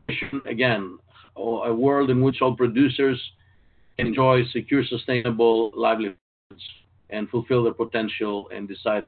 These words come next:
their future. Con-, the mission will be connecting disadvantaged producers and consumers to promote fairer trading conditions,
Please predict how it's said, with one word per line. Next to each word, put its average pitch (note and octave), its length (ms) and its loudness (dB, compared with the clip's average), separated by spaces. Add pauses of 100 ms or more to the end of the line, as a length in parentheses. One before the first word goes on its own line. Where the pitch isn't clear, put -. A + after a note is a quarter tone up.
their F#2 120 -8
future. C3 580 -2 (580)
Con-, A#2 280 0
the A2+ 60 0
mission B2 380 4
will A2+ 80 4
be A2 140 6
connecting A2+ 520 0
disadvantaged A2 760 -2
producers A#2 600 0
and A2+ 140 -6
consumers A2 580 0 (640)
to A#2+ 80 -12
promote A#2 400 4
fairer A2+ 320 4
trading A2 380 2
conditions, A2+ 600 -2